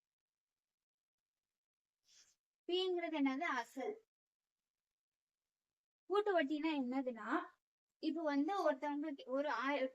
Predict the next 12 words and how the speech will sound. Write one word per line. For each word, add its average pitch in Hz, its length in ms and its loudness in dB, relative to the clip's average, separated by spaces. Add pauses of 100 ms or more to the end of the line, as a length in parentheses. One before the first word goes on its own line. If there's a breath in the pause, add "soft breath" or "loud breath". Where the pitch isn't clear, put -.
(140)
தே-, 240 500 -2
தௌசண்ட் 302 380 0
ருப்பீஸ் 320 360 -6
வந்து 269 220 2 (140)
நீங்க 277 260 2
வந்து 262 160 0 (140)
அசல் 294 320 -4
வந்து 262 140 -4 (120)
கடனா 254 260 0 (120)
வாங்குறீங்க, 233 440 -6 (560 loud breath)
ஒரு 339 120 4 (160)
பத்து 277 240 0